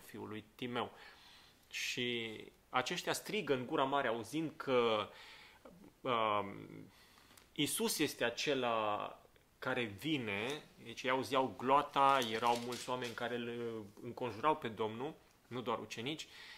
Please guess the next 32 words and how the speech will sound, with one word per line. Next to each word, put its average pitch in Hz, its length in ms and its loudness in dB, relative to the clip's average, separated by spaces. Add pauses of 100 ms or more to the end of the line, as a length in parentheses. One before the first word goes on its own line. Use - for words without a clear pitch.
(600)
Ei 143 420 2
întreabă 160 420 0
când 139 160 -2
aude 156 240 -2
că - 100 -2
este 135 180 -6
Isus 127 260 -6
din, 117 320 -4
când 120 140 -8
aud 147 180 -2
că - 80 -4
este 123 160 -6
Isus 117 220 -8
din 110 140 -10
Nazaret, 107 520 -4
ei 117 140 -6
strigă 143 320 -2
în 120 100 -2
gura 123 200 2
mare, 107 520 -2 (380)
acum 113 260 -6
ni 120 60 -8
se 113 220 -6 (380)
spune - 340 -8
specific 117 480 -8
despre 107 260 -10
Bartimeu 117 500 -2
că 101 100 -8
a - 20 -10
făcut 104 300 -10
lucrul 98 240 -12
acesta, 143 540 -4